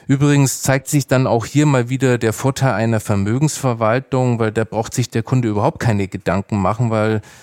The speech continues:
sozusagen alles der Vermögensverwalter erledigt.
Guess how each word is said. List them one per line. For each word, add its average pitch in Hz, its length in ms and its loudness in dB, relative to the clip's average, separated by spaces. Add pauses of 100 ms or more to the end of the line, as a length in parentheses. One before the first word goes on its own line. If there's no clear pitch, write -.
sozusagen 107 420 -2
alles 107 420 -2
der 110 160 0
Vermögensverwalter 101 1080 0
erledigt. 98 800 -2